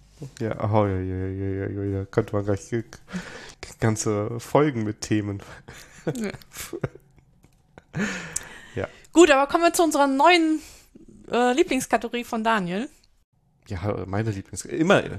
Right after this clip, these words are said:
Speaker 1: immer meine Lieblingskategorie.
Speaker 2: Ja, es ist, ist aber eine neue Kategorie.
Speaker 1: Na, es ist ja, es ist ja quasi die V zwei von der
Speaker 2: <laughs>
Speaker 1: Ursprungskategorie. Es ist so das nächste Level,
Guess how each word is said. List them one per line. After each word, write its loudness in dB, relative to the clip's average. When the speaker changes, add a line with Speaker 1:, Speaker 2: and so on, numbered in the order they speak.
Speaker 1:
immer 2
meine 2
Lieblingskategorie. -8
Speaker 2:
Ja, 6
es 4
ist, 6
ist 4
aber 6
eine 4
neue 6
Kategorie. -6
Speaker 1:
Na, 2
es 4
ist 0
ja, 2
es 2
ist 0
ja 2
quasi -2
die -10
V -6
zwei 0
von -12
der -8
Speaker 2:
<laughs> 0
Speaker 1:
Ursprungskategorie. -4
Es -4
ist -2
so -2
das 0
nächste 0
Level, 0